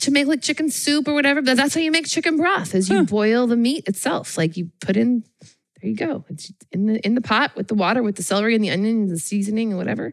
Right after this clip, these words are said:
Speaker 2: Yeah.
Speaker 1: Um, you can still use them interchangeably. Apparently, like, the bro-, the stock makes things taste just a little bit more rich without, like,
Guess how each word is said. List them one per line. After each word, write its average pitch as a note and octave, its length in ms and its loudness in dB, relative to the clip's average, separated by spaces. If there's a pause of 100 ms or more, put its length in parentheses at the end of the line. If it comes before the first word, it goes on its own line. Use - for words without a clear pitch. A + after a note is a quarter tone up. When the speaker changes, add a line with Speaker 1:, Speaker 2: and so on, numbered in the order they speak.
Speaker 2:
Yeah. C#3 200 2 (500)
Speaker 1:
Um, G#3 420 2 (800)
you A#3 160 2
can C#4 160 4
still C4+ 240 2
use A3+ 240 2
them G3+ 160 2
interchangeably. F3+ 1000 0
Apparently, A3 540 2
like, F#3 220 2
the F#3+ 80 -2
bro-, F#3 340 0
the F#3 120 0
stock F#3+ 600 -2 (420)
makes G3 340 2
things F#3+ 360 0
taste F3+ 340 2
just F#3+ 160 0
a F3+ 60 4
little F#3 160 4
bit F#3 100 2
more E3 400 0 (440)
rich E3+ 680 0
without, F#3+ 500 2
like, E3 260 0